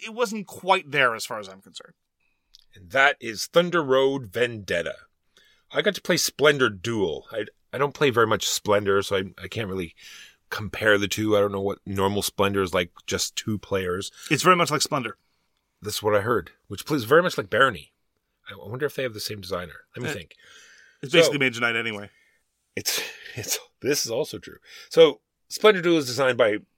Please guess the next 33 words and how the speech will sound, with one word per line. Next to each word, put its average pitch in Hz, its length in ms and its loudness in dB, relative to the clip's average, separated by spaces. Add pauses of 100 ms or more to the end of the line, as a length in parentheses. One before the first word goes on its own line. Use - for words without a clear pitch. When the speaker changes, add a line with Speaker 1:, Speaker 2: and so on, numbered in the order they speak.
(140)
Speaker 2:
is 107 220 -4
designed 101 360 -6
by 90 160 -4
Marc 90 300 -6
Andre, 135 540 2
Bruno 101 300 -12
Cathala, 139 560 0 (200)
and 90 100 -20
put 107 140 -6
out 95 120 -4
by 87 100 -4
Space - 480 -4
Cowboys. 98 880 -6 (520)
And 104 120 -4
what, 120 260 4 (340)
uh, 101 260 2
Duel 135 360 6
does, 104 300 6
it 92 120 -8
has 101 340 -2 (100)
all 123 280 8
of 107 240 -2
the, 95 380 4 (1080)
all 110 180 6
of 101 120 0
your 101 100 2
gems 92 580 -2
sort 92 260 -2
of 85 220 -4
available, 87 680 0
right? 82 180 -4
From - 140 -14
the, 80 120 -16